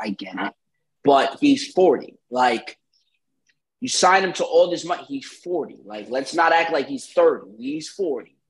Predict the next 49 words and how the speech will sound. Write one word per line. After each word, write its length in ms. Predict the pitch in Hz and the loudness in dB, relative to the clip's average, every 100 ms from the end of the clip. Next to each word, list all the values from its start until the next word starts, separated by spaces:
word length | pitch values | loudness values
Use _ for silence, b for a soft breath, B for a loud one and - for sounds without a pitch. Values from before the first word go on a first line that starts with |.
| - | -20
Like, 180 | - _ _ _ _ | -20 _ _ _ _
he's 240 | 151 170 190 | -4 0 4
on 160 | 202 | 4
his 100 | 180 | 2
way 220 | 165 170 | 2 2
out. 380 | 160 123 - 98 _ _ _ _ _ _ _ _ _ _ _ _ _ _ _ _ 131 | 2 -4 -10 -16 _ _ _ _ _ _ _ _ _ _ _ _ _ _ _ _ -20
Just 240 | - 165 - | -18 -14 -4
stuff 240 | 190 175 | -2 -2
like 220 | 170 151 | -4 -6
that. 220 | 175 147 131 | -4 -4 -6
You 100 | 147 | -8
just 180 | 151 | -10
sign 320 | - 160 170 160 | -4 0 0 -2
a 100 | 123 | -4
bunch 260 | 156 151 | -6 -6
of 120 | 135 113 | -8 -2
veterans 680 | 160 151 127 123 123 - - | 0 0 -2 -8 -12 -16 -16
instead 320 | 143 165 139 | -6 -2 -2
of 60 | 131 | -2
trying 220 | 151 147 | -4 -4
to 80 | 127 | -2
go 260 | 139 143 | 0 2
after. 440 | 147 147 - 127 - _ _ _ | 4 2 -2 -8 -8 _ _ _
Sometimes 480 | 175 196 214 190 160 | -2 0 0 0 2
you 60 | |
gotta 200 | 165 156 | 2 2
go 200 | 135 160 | 2 2
and 100 | 147 | 2
take 180 | - 139 | -4 -6
that 220 | 143 131 | -4 -4
leap 180 | 147 - | -6 -6
for 140 | 143 | -4
a 80 | 123 | -2
young 300 | 123 147 143 | 0 0 -2
dude 280 | 139 139 135 | -2 -2 -2
who's 100 | 135 | -6
trying 180 | 143 127 | -4 -4
to 40 | |
go 140 | 117 110 | -4 -8
prove 320 | - 143 139 | -4 -4 -4
himself. 360 | 110 - 90 _ _ _ _ _ _ _ _ - | -8 -12 -16 _ _ _ _ _ _ _ _ -2
Like, 240 | 127 123 | 0 4
there's 160 | 156 165 | 2 2
a 40 | |
lot 400 | 147 151 156 160 | 2 4 4 2
of 100 | 151 | -2
times 340 | - 156 135 143 | -4 -6 -6 -8
you 60 | |
see 460 | 143 147 135 123 | -10 -6 -6 -8